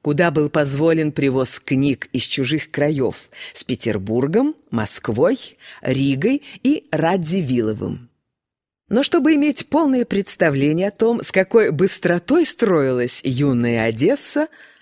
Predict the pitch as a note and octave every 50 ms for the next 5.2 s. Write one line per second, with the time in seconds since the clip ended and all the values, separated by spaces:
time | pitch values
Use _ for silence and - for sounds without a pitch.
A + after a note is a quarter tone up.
0 | _ - - C#3+ C#3 A#2+ C3 B2+ - - D3 C3+ - - C#3 B2 B2 - - B2+
1 | A#2 B2 B2 A#2 A2+ A#2 A2 - G#2+ A2 - - - - C3 B2 B2 A#2+ B2 B2
2 | C3 - - D3+ D3 - F#3+ - - B3+ A#3 - - - - A#2+ A2+ F#2+ - -
3 | - D2 - - - - - - - - _ _ - D#3 D#3+ D#3+ D#3 C#3+ C#3+ C#3+
4 | D3+ D3+ - - - - - E3+ E3 D#3 D3+ E3+ G#3 C4 D4 - - - C#3+ B2
5 | A2 G#2+ G2